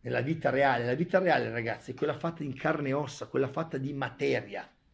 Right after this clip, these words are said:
Non voglio dire che la libertà di pensiero, di stampa siano solo libertà dello spirito, lo sono anche. Ognuno di voi ha libertà di stampa,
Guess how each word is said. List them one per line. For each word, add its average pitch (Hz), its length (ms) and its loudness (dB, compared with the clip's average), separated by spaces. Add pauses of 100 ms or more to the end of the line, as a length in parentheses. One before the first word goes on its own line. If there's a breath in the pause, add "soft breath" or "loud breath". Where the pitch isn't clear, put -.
(920)
Non 160 100 -8
voglio 160 160 2
dire 131 220 4
che 131 100 -4
la 123 60 2
libertà 127 260 -4
di 127 80 -2
pensiero, 123 480 -4
di 117 80 -6
stampa 120 640 -4 (260 soft breath)
siano - 280 -4
solo 135 220 -4
libertà 120 240 -4
dello 117 100 -4
spirito, 107 600 -10
lo - 120 -6
sono - 220 -4
anche. 123 560 -2 (560)
Ognuno 160 260 4
di 147 100 0
voi 165 220 6
ha 147 60 8
libertà 131 460 0
di 123 120 -4
stampa, 110 800 -6